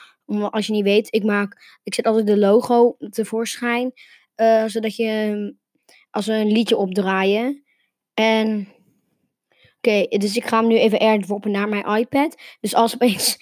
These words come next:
<laughs> iets gebeurt met de livestream, jongens, het is helemaal oké.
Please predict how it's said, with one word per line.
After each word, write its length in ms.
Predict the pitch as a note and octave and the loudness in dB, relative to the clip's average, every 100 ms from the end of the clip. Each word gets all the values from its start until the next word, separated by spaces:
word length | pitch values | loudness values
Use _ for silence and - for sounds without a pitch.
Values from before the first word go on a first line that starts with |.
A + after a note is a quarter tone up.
| - | -14
<laughs> 160 | - | -6
iets 200 | A#3+ A#3 | -2 0
gebeurt 300 | - A3+ A#3 | 2 4 4
met 140 | A3+ G#3+ | 2 4
de 100 | G#3+ | 4
livestream, 440 | G#3 G#3 - A3 | 4 2 -2 -4
jongens, 460 | G#3 G#3 G#3+ - - _ | -4 -4 -6 -10 -20 _
het 240 | - G3+ G#3+ | -8 -4 -2
is 100 | G#3 | -2
helemaal 340 | G#3 G3+ F#3+ | -2 -2 -2
oké. 380 | G#3 G#3 G#3 | -2 -2 -2